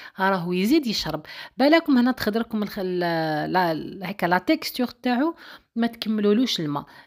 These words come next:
نديرو كيله غير ربع ما وما زهر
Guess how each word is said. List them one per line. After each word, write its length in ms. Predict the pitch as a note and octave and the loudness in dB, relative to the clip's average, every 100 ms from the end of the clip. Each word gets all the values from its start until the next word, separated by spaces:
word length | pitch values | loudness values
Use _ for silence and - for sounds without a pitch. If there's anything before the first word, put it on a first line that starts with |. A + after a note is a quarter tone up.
| - | -12
نديرو 600 | F#3 F#3 G3 F#3 E3 D#3+ - _ - | -6 2 4 4 2 -2 -10 _ -6
كيله 340 | - D4 C4+ G3+ | 4 4 6 2
غير 280 | F#3+ E3 | -2 -4
ربع 380 | D#3 E3 A3+ D#3 - - F3 | -2 2 2 2 -8 -16 -6
ما 340 | E3+ A#3 C#4+ _ | 0 0 -2 _
وما 240 | D4 C#4+ C4 | 2 4 4
زهر 360 | F3+ B3+ E4+ | 4 2 0